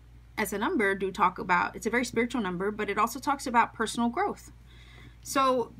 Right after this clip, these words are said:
this is part of your evolution. This is part of your journey. And if you've overcome or just gotten out of a situation that maybe wasn't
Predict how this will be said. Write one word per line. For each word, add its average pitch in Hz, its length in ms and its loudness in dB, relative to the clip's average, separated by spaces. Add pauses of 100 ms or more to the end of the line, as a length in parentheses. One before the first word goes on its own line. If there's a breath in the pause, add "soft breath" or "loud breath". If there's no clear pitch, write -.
this 294 320 2
is 370 140 2
part 269 340 4
of 220 220 -2
your 226 400 4 (460)
evolution. 214 600 2
This 196 140 -6
is 208 80 -8
part 214 280 2
of 220 60 -2
your 202 120 2
journey. 175 380 -4
And 202 100 -2
if 190 140 -4
you've 202 160 -6 (100)
overcome 277 640 2
or 214 80 2
just 247 240 -4
gotten 247 260 4
out 220 220 4
of 220 80 -4
a - 20 -8
situation 214 520 -2
that 190 120 -4
maybe 202 300 -4
wasn't 190 360 -4